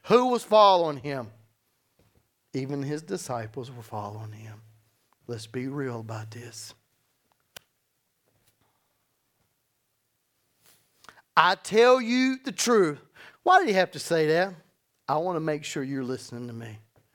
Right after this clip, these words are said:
I want to make sure that you're hearing what I'm saying. "I haven't seen faith like this in all of Israel."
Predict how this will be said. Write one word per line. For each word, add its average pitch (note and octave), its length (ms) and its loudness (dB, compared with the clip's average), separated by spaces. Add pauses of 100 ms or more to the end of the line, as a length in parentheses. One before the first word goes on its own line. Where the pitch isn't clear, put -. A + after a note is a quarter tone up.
(400)
I E3 80 4
want G3+ 220 0
to F#3 60 0
make F3 220 -2
sure E3 260 0
that D3 260 -8
you're D#3 100 -4
hearing C3+ 480 -6 (300)
what D3 200 -2
I'm D3+ 160 -6
saying. B2 400 -10 (640)
"I A3 240 10
haven't C4+ 500 6
seen C4+ 500 2
faith C4 520 6
like A#3+ 340 6
this C4 460 2
in F#3 200 2 (100)
all F3 720 6 (500)
of D#3+ 180 -2
Israel." B2 500 -8